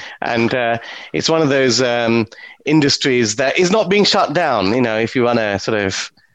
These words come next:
flower shop, it's, uh, you're forced to close, but you have to stay open here. So that means that there's some hedge against, uh, tenants not paying.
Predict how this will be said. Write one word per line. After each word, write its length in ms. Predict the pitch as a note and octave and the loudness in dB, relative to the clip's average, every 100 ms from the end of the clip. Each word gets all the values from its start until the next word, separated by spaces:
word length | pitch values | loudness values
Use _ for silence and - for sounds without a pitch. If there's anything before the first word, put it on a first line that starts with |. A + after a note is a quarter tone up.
| _ | _
flower 360 | - D3 A#2+ A2 | -4 0 0 0
shop, 400 | - A2+ G2+ - | 0 0 -2 -4
it's, 260 | - - | -6 -4
uh, 240 | A#2 G#2+ G2+ | -2 -2 0
you're 140 | A2+ | -2
forced 460 | A2 - A#2 A2+ - | -2 -2 0 0 -4
to 40 | |
close, 440 | A#2 B2 A2 G#2+ - | -4 -2 0 -2 -2
but 100 | A#2 | -2
you 60 | |
have 140 | A2+ C3 | -2 -4
to 100 | B2 | -4
stay 220 | - A2 | -4 -2
open 260 | A2 - A2 | -2 -4 -4
here. 320 | A2+ G#2 F#2 - - - | -2 -2 -6 -10 -18 -8
So 120 | C#3 | -4
that 200 | D3 E3+ | -2 0
means 360 | D3+ D3+ C#3 - | 2 2 2 0
that 120 | A#2 | 0
there's 220 | B2 B2+ | 0 0
some 240 | - C3+ A#2 | 0 0 0
hedge 340 | C3+ B2+ G#2 | 0 -2 -4
against, 560 | A#2 A#2+ A2+ - - - - - | -4 -2 -2 -2 -8 -16 -14 -4
uh, 280 | B2 A#2 G#2+ - | -2 -2 -4 -4
tenants 360 | C#3+ A2+ F#2+ | 0 0 0
not 260 | C3+ A#2 - | 0 -2 -2
paying. 360 | C3+ A2 F#2+ | -2 -2 -2